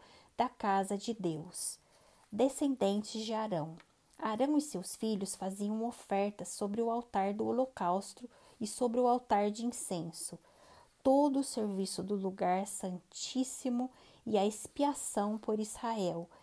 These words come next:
segundo tudo quanto Moisés, servo de Deus, tinha ordenado. Foi filho de Arão, Eleazar, de quem foi filho de Finéias, de quem foi filho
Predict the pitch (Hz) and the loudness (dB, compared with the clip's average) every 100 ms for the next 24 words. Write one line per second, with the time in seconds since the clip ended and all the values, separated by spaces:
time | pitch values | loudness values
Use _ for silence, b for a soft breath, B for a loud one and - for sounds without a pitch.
0 | B - - 202 196 190 185 - 254 269 | B -6 0 2 2 -2 -4 -2 0 0
1 | 277 220 208 202 185 180 180 196 196 214 | 0 -2 0 -2 -2 -2 0 4 4 2
2 | - - - 220 247 233 196 196 196 196 | -4 -8 -2 0 2 0 -4 0 2 2
3 | 208 - 226 214 208 214 240 196 170 170 | 0 -6 -4 -2 -2 -2 -2 -2 -4 -6
4 | - - B B B B B - 214 214 | -10 -12 B B B B B 4 4 4
5 | - 262 269 247 214 185 202 202 208 180 | 2 2 2 0 0 0 4 4 4 0
6 | B B B _ _ _ - 226 247 262 | B B B _ _ _ 0 4 4 4
7 | - _ _ 254 208 208 190 180 - 185 | 0 _ _ -4 0 2 2 0 -2 0
8 | 180 185 214 247 B B B - 220 226 | 0 0 -2 -6 B B B -10 -4 0
9 | 226 - 220 202 - 240 247 240 247 - | 0 0 0 0 -4 0 0 -2 -6 -6
10 | 269 254 208 196 185 175 175 - - b | -2 0 2 0 0 -2 -6 -10 -12 b
11 | b 202 214 - 190 - 220 226 - - | b -8 -6 -4 -6 -2 -2 -2 -4 -2
12 | 220 233 254 | 0 0 -2